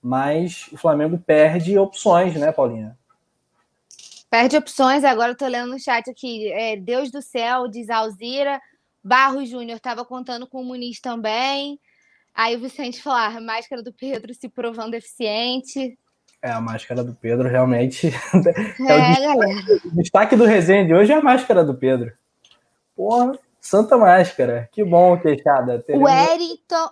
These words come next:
Speaker 2: o Eriton Cerqueira, será que o time dos sósias já tá liberado pra jogar? Olha, o Gabi Gordo já falou que se precisar, eles estão aí, né?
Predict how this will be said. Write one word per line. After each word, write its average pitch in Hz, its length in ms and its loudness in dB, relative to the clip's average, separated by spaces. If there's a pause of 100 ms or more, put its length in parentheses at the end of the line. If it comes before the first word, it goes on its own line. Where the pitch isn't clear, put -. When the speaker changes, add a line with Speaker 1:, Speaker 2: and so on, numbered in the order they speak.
(100)
Speaker 2:
o 233 120 -14
Eriton 294 880 -12
Cerqueira, 254 920 -6
será 247 420 -6
que 277 120 -16
o - 20 -14
time 269 260 -10
dos 247 320 -12
sósias 247 400 -6
já 247 160 -14
tá 247 240 -10
liberado 240 540 -8 (100)
pra 269 180 -8
jogar? 220 520 -8 (580)
Olha, 330 480 -2 (560)
o 311 640 -6
Gabi 277 320 -4
Gordo 294 480 -10
já 320 160 -12
falou 294 360 -10
que - 100 -20
se 349 100 -14
precisar, 277 760 -8
eles 294 220 -8
estão 320 240 -10
aí, 339 300 -10
né? 254 240 -14